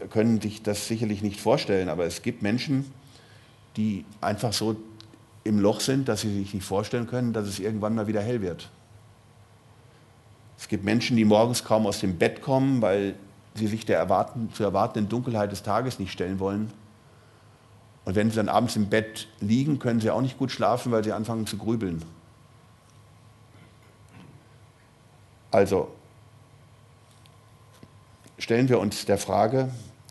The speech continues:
warum mutet uns die Bibel einen so hoffnungslosen Psalm zu? Kann man daraus wirklich etwas lernen? Ich denke, ja, man kann.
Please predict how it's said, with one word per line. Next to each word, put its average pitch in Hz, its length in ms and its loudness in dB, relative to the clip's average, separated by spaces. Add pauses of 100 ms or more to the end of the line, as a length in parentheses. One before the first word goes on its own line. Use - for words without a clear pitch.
(160)
warum 113 400 4
mutet 117 300 0
uns 101 180 -4
die 107 100 -4
Bibel 110 320 0
einen 92 200 -2
so 92 140 -4
hoffnungslosen 98 580 -4
Psalm 95 300 -2
zu? 82 260 -6 (1900)
Kann 110 140 0
man 113 140 4
daraus 104 440 4
wirklich 117 240 0
etwas 101 260 -2
lernen? 90 380 0 (3000)
Ich - 100 -18
denke, 110 240 2
ja, 95 240 6
man 110 160 2
kann. 101 280 2